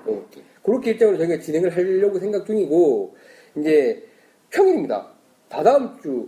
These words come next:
Speaker 1: 보시는 주에 다음 주 목금이다 보니까 이틀을 빼시기가 조금 힘드실 것 같아요. 대부분 직장인들이시니까. 그래서 이제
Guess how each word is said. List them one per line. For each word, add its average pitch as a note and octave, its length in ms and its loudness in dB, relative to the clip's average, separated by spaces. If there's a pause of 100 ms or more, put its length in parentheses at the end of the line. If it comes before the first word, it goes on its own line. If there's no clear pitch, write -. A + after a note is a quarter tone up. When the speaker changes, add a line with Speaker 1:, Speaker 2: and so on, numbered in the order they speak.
(140)
Speaker 1:
보시는 A#3 300 0
주에 F3+ 120 -2
다음 A3+ 380 -2
주 A#2 520 -6
목금이다 E3+ 460 -4
보니까 C3 320 -6
이틀을 C4 440 -4
빼시기가 A#3+ 400 -6
조금 - 200 -10
힘드실 C#4+ 340 -4
것 B2+ 100 -4
같아요. G#2+ 200 -6
대부분 C#3+ 300 -8
직장인들이시니까. C3 1000 -8 (280)
그래서 D#3 160 0
이제 C#3 320 -2